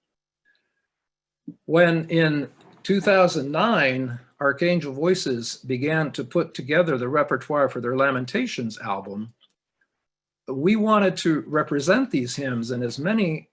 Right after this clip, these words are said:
traditions, in many way, different ways in which they're sung.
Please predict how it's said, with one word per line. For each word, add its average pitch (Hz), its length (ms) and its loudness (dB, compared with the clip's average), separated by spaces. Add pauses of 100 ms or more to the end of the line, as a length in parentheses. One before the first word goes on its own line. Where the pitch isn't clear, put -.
(120)
traditions, 139 680 0
in 120 140 -4
many 196 440 0
way, 143 300 0
different 147 480 -4
ways 143 360 2
in 117 100 -6
which 131 200 -6
they're 117 140 -6
sung. - 560 -2